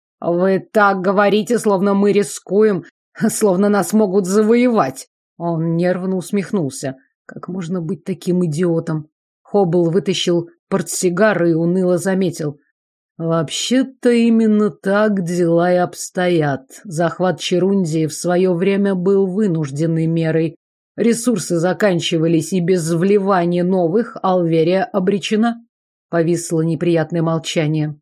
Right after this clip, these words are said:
Хоббл раскурил душистую папиросу. "Придется мобилизировать островную армию".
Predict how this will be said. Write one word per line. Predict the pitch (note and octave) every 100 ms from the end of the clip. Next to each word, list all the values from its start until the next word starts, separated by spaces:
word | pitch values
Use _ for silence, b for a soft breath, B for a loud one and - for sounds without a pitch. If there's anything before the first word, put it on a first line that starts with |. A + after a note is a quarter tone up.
| -
Хоббл | - F#3 F3+ E3+ - _
раскурил | F3 F#3 F3+ - F#3+ G3 G#3+ D3+
душистую | E3 E3+ - G3 E3 - F3+
папиросу. | F#3 F3+ F#3+ E3 D#3 D#3 C#3 b b b _ _ -
"Придется | G3+ A3+ G#3 G#3 G3+ G3+ G#3 - G#3
мобилизировать | G3+ G3 F#3+ F#3 F#3+ D#3 E3+ E3+ F3+ F#3+ E3+ - -
островную | - F3+ - F#3+ F3+ D#3+ F3 E3+ F3 -
армию". | F#3 D#3+ E3+ D#3+ E3 E3 D#3